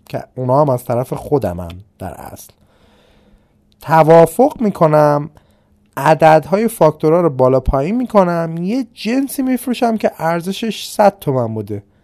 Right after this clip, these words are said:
ولی من فاکتور کردم چهارصد تومن، بقیهش سوریه در اصل. این پولو که چند لایه چرخیده که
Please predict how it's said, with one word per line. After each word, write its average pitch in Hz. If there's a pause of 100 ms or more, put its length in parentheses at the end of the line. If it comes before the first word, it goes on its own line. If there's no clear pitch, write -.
(220)
ولی 196
من 214
فاکتور 180
کردم 160
چهارصد 110
تومن، 87 (1200)
بقیهش 196
سوریه 147
در 95
اصل. 87 (1400)
این 262
پولو 240
که 170
چند 208
لایه 156
چرخیده 127
که -